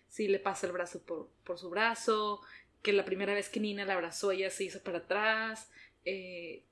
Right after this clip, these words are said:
todo este, este temor con el que ella tiene constantemente, con el que vive de, de toparse a sus clientes, eh, de, de la reserva en la calle. Y dice que tal vez lo que vivió en la reserva, lo que le hicieron en la reserva no fue lo peor.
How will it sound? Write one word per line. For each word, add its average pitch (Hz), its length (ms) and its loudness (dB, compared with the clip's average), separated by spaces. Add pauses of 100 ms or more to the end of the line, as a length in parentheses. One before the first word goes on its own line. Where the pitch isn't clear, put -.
(300)
todo 226 240 0
este, 233 280 -4
este 226 200 0
temor 202 340 -4
con 180 120 -4
el 170 40 -8
que 180 100 -10
ella 175 140 -6
tiene 180 240 -6
constantemente, 165 800 -8
con 170 140 -10
el 165 80 -18
que 175 140 -10
vive 185 340 -8
de, 175 200 -4
de 185 120 -14
toparse 190 560 -2
a 208 40 -4
sus - 220 -6
clientes, 180 720 -6 (520)
eh, 170 200 -10
de, 170 260 -4
de 180 160 -2
la 175 180 -6
reserva 170 640 -4
en 175 160 -4
la 165 140 -6
calle. 175 440 -4 (180)
Y - 60 -12
dice 214 240 0
que 262 80 0
tal 240 280 2
vez 254 180 6
lo 262 100 -2
que 269 140 2
vivió 226 160 2
en 220 80 0
la 226 60 -2
reserva, 214 560 0
lo 196 120 0
que 190 160 -2
le 170 80 0
hicieron 226 460 2
en 262 60 0
la 254 40 -2
reserva 196 400 -4
no 190 180 -6
fue 196 200 -4
lo 190 160 -2
peor. 160 420 -2